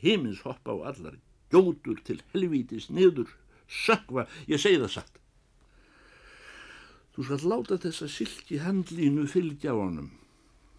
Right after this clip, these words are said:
segir Finnbjörg Finnsdóttir.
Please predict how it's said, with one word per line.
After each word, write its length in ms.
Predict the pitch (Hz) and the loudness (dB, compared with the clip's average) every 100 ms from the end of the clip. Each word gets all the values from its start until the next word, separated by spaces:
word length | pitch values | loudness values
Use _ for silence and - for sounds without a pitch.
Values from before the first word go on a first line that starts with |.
| _ _ _ - | _ _ _ -20
segir 540 | - 131 120 117 107 - | -12 -2 0 0 -2 -4
Finnbjörg 640 | 120 104 101 98 87 - - | -4 -2 -2 -2 -4 -12 -8
Finnsdóttir. 540 | - - - - - | -8 -8 -14 -18 -20